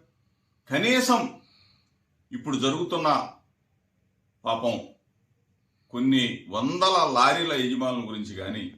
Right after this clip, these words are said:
ఏ ఒక్క ముక్క కూడా మాట్లాడలేదు. అంటే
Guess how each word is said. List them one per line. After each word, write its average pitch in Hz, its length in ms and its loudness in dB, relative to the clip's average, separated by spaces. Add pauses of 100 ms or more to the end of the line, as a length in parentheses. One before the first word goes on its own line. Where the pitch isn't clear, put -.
(160)
ఏ 107 280 -4
ఒక్క 127 320 -6
ముక్క 104 340 -8
కూడా 123 200 -6
మాట్లాడలేదు. 101 600 -8 (500)
అంటే 120 500 -4